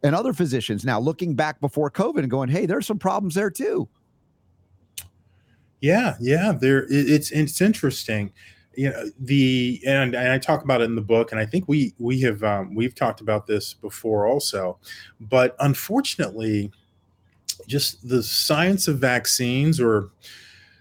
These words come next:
Speaker 2: the, the clinical thinking and the public health thinking about vaccines, it's, it's just, it's sad that it's so ideological. You know,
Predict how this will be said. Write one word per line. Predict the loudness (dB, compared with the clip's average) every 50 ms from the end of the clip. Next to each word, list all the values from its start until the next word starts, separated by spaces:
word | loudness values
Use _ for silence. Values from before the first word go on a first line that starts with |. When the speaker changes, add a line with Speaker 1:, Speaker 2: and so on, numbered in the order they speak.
| _ _ -20
Speaker 2:
the, | -12 -4 0 2 6 6 6 6 4 0 -14 -12 -6 -2
the | 0 0 0 0 -4
clinical | -4 0 2 4 4 4 4 4 4 4 4
thinking | 2 0 0 0 0 2 0 0 0 2 0 0
and | -2
the | -2 -4
public | -4 -4 -4 -4 -4 -2
health | -2 -2 -2 -2 -4
thinking | -8 -8 -6 -4 -4 -2
about | -2 0 2 2 2 0 -2 -4 -8
vaccines, | -10 -4 -4 -2 -2 -2 -4 -4 -2 0 2 2 2 2 0 -4 -8 _
it's, | -8 -8 -6 -6 -8 -10 -8
it's | -8 -8 -6 -6
just, | -4 -2 -2 -2 -4 -6 _ _
it's | -6 -6 -4 -4
sad | -4 -4 -4 -4 -4 -4 -4 -2 -2 0 -2 -2 0
that | 2 2 4
it's | 4 2 0 -2
so | -6 -4 -2 0 2 2 4 4 2 2 0
ideological. | -2 -4 -2 0 0 0 0 0 -2 -2 -4 -4 -6 -10 -14 -14 -14 -14 -16 _ _ -20 -20 -20 -20 -20 -20 -20 _ _ _
You | -8 -6
know, | -4 -4 -4 -6 -10 -14